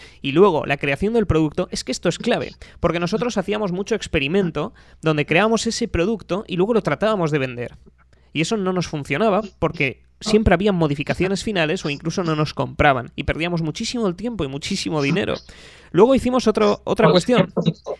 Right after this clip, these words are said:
Speaker 1: Y es, lanzamos una serie de anuncios con una propuesta, con una landing sencilla,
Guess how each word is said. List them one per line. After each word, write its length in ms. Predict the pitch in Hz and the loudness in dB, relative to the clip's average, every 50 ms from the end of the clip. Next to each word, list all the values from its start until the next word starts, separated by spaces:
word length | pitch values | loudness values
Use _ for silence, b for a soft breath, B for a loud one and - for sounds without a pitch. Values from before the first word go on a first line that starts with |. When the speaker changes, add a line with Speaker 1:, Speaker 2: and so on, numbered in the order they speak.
| _ _ - | _ _ 0
Speaker 1:
Y 100 | 175 196 | 2 2
es, 200 | 180 143 - - | 2 2 -2 -4
lanzamos 420 | 151 143 139 147 - 214 233 - | -2 -2 -2 0 0 0 0 0
una 140 | 226 220 208 | -2 -2 -2
serie 240 | 185 - 208 202 202 | 0 0 2 2 2
de 60 | 190 | 0
anuncios 400 | 190 226 233 208 - 247 262 - | 0 -2 -2 -2 0 0 0 0
con 120 | - 143 139 | -2 -2 0
una 140 | 160 160 | 0 2
propuesta, 520 | 156 175 165 156 208 233 220 - - 254 254 | 4 2 4 4 4 4 4 2 -2 -4 -4
con 140 | - 160 143 | -4 -4 -2
una 160 | 156 160 156 | 0 2 2
landing 300 | 160 165 170 175 175 170 | 2 2 0 0 -2 0
sencilla, 540 | 165 196 185 180 226 226 214 226 240 240 | 0 -2 -2 -2 -2 -2 -2 -2 -4 -4